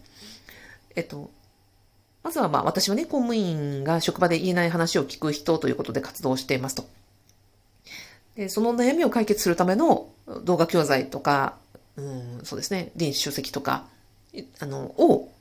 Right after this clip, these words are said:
配信する、その場所がこの公務員のためのオンラインスクールでした。で、今年ね、元旦から、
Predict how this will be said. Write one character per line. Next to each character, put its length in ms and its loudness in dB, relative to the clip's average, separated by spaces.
配 160 -2
信 140 -2
す 120 -4
る、 140 -2
そ 100 -6
の 80 -2
場 80 4
所 140 -2
が 300 0
こ 80 -10
の 100 -4
公 120 2
務 180 -2
員 80 -2
の 80 -4
た 80 -2
め 80 0
の 160 0
オ 40 0
ン 60 -2
ラ 80 -4
イ 40 -2
ン 40 -4
ス 80 -4
ク 80 -4
ー 60 -4
ル 60 -6
で 100 -6
し 100 0
た。 140 -10
で、 400 -6
今 140 -6
年 200 0
ね、 120 -2
元 200 0
旦 180 0
か 80 0
ら、 300 0